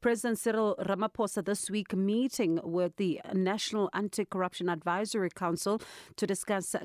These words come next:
government's response to the recommendations of the Zondo Commission of Inquiry into allegations of state capture, corruption and fraud in the public sector. Now, the council was appointed in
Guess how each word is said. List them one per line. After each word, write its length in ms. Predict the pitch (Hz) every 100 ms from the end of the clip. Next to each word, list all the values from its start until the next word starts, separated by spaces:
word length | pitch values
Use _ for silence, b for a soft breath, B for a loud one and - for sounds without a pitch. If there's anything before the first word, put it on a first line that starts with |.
| 170
government's 460 | 202 202 196 -
response 580 | 175 - - 190 190 - 196
to 160 | - 202
the 100 | 180
recommendations 840 | 185 214 196 185 190 208 - 185 175
of 120 | 160
the 180 | 180 160
Zondo 300 | 156 185 170
Commission 320 | - 170 -
of 60 | 170
Inquiry 440 | 170 - 185 170 165
into 180 | 156
allegations 560 | 160 170 175 170 185 160
of 100 | 143
state 300 | - 208 240
capture, 340 | - 202 -
corruption 600 | 196 180 180 - - 175 170 B B B
and 160 | 175
fraud 340 | - 214 202 -
in 180 | - 180
the 60 | 175
public 420 | - 175 165 -
sector. 340 | - 165 -
Now, 140 | 175 170
the 100 | 160
council 600 | - 233 254 269 240 233 B B B
was 120 | 190
appointed 500 | 208 - 226 226 190
in 140 | 196